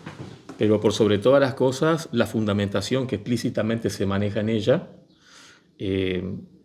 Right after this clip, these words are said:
de no, de considerar como, como insumo para un pronunciamiento un esquema meramente informativo que está a disposición de la ciudadanía,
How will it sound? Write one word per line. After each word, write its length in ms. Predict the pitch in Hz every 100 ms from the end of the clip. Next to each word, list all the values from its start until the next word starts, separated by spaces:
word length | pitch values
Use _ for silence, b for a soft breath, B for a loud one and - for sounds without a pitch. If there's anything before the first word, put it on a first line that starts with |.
| _ _
de 280 | - 98 110
no, 420 | 107 117 123 123 123
de 160 | 113 104
considerar 1040 | - - 117 110 - 107 107 120 143 135
como, 460 | - 104 101 98 -
como 200 | 107 104
insumo 640 | 101 - - 156 120 98
para 280 | 101 101 101
un 280 | 110 113 104
pronunciamiento 1160 | 107 104 104 110 101 113 120 117 143 151 180 B B - 110
un 120 | 110
esquema 500 | 107 - 139 143 131
meramente 520 | 120 120 117 120 120
informativo 1040 | 104 110 107 110 110 123 131 170 185 - -
que 80 | -
está 220 | - 104
a 40 |
disposición 600 | 101 - 104 101 - 107
de 80 | 104
la 100 | 98
ciudadanía, 760 | 98 98 98 98 104 117 160 185